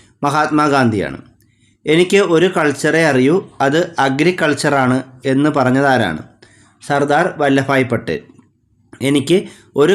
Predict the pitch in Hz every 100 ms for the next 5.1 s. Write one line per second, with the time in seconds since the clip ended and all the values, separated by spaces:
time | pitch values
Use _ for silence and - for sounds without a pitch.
0 | 196 147 139 143 147 156 135 123 156 -
1 | - 131 147 175 - 139 135 196 208 156
2 | - 151 143 127 131 - - 131 143 143
3 | 123 123 139 226 - - _ - 151 151
4 | 156 147 139 135 139 139 143 120 120 92
5 | 73